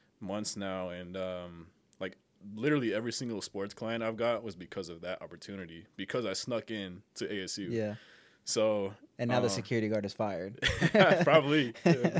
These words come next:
Speaker 1: I mean, he was
Speaker 2: He
Speaker 1: not
Speaker 2: let
Speaker 1: doing
Speaker 2: this
Speaker 1: his
Speaker 2: kid
Speaker 1: job.
Speaker 2: in.
Speaker 1: <laughs> Yeah, he was basically falling asleep. But, um,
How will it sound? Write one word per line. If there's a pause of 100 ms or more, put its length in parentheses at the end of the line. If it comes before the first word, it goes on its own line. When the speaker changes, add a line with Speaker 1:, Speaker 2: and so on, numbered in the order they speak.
Speaker 1:
I
mean,
he
was
Speaker 2:
He
Speaker 1:
not
Speaker 2:
let
Speaker 1:
doing
Speaker 2:
this
Speaker 1:
his
Speaker 2:
kid
Speaker 1:
job. (100)
Speaker 2:
in. (340)
Speaker 1:
<laughs>
Yeah,
he
was
basically
falling
asleep.
But, (160)
um,